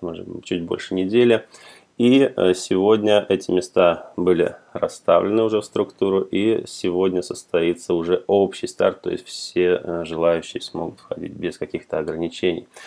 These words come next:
Ну и как же прошёл этот предстарт, да, и почему я сегодня вообще для вас записываю это видео? Дело всё в том, что прошёл он просто феноменально, и,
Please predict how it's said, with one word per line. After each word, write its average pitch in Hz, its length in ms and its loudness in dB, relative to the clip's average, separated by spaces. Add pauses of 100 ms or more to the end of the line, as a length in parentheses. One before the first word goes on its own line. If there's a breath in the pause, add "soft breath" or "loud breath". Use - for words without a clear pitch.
(260 loud breath)
Ну 95 100 2
и 95 60 4
как 113 200 6
же 104 80 0
прошёл 92 600 4
этот - 160 -18 (100)
предстарт, 87 560 4
да, 90 240 0
и - 20 -4
почему - 380 -6
я 92 160 0
сегодня 90 400 -2
вообще 85 220 -2
для 90 160 2
вас 85 160 2
записываю 90 640 -2
это 87 180 -8
видео? 87 320 -4 (160)
Дело 101 320 0
всё 107 180 0
в - 60 -12
том, 123 260 4
что 98 400 -2
прошёл 92 400 0
он 85 160 -2
просто 87 400 0
феноменально, 92 680 0
и, 82 320 -4